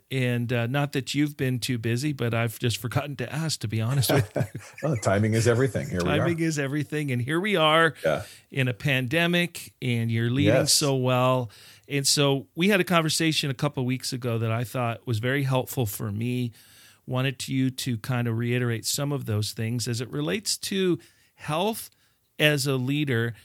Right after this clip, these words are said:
Speaker 1: And I wanted, I want you to maybe talk, to start off the podcast a little bit about how important, like, all areas of your life,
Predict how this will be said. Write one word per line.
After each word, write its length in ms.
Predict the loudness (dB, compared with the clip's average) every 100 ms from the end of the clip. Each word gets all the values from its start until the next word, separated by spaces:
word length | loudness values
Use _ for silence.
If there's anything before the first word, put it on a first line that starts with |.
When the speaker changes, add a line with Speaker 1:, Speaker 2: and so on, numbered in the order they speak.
| _ _ _ _
Speaker 1:
And 120 | -8
I 40 | -4
wanted, 340 | -4 -4 -6 _ -4
I 60 | -2
want 280 | -2 -4
you 120 | -4 -2
to 80 |
maybe 220 | 0 0 -2
talk, 460 | 2 2 2 -4 _ -14
to 120 | -2 0
start 340 | 2 0 2
off 180 | 2 0
the 80 | -4
podcast 720 | -2 -2 -2 -2 -2 -2 -4
a 180 | -6 -6 -4
little 200 | -2 0
bit 140 | -2
about 340 | 0 0 0 -2 _ _ _
how 160 | -4 -2
important, 600 | -2 0 0 0 -2 -2
like, 260 | 0 0 -2 _ -2
all 320 | 4 4 2 0
areas 360 | -2 0 -2
of 160 | -2 -4
your 140 | -2
life, 480 | -2 0 -2 -4 -12